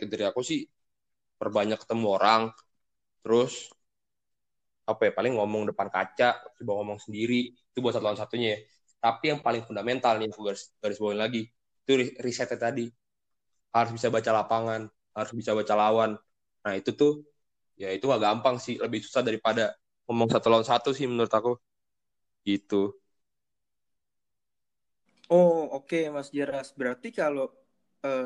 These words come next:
Speaker 2: saya perhatiin nih, jawaban nomor empat sebenarnya bersinggungan juga ya dengan jawaban-jawaban yang lainnya.
Speaker 1: Iya,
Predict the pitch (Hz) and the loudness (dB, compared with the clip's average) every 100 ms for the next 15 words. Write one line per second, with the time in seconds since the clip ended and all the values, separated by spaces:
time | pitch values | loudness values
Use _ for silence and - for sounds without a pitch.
0 | 123 123 123 123 123 - 139 165 - 180 | -6 -8 -8 -6 -8 -6 -6 -4 -6 -2
1 | 135 127 127 127 123 120 120 202 - 151 | -2 -2 -4 -4 -8 -8 -4 -4 -4 -6
2 | 131 131 170 233 _ 147 143 147 139 139 | -6 -4 -6 -6 _ -6 -6 -8 -8 -6
3 | 135 131 175 240 151 147 135 131 131 127 | -6 -6 -2 2 2 0 -6 -4 -2 -2
4 | 127 123 123 123 120 123 120 117 113 113 | -4 -4 -6 -4 -4 -4 -6 -8 -8 -8
5 | 143 175 _ _ _ _ 98 104 123 120 | -10 -10 _ _ _ _ 0 4 6 6
6 | 127 | 4